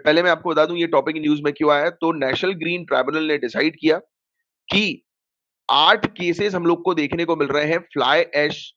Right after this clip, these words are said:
management और एक्सीडेंट से रिलेटेड, जो कि दो हज़ार तेरह और दो हज़ार बीस,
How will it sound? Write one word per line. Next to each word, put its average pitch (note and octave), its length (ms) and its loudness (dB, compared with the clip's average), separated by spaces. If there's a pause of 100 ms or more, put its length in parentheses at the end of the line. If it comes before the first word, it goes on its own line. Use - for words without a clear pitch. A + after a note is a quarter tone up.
(120)
management C3+ 680 -2
और D3 220 2
एक्सीडेंट D#3+ 480 -6
से E3 80 -2
रिलेटेड, D3 400 -2
जो C#3 120 -4
कि - 160 -8
दो B2+ 240 -2
हज़ार D3 200 2
तेरह C3 300 0
और D#3 140 2
दो B2 140 -6
हज़ार C#3 200 0
बीस, B2+ 380 -12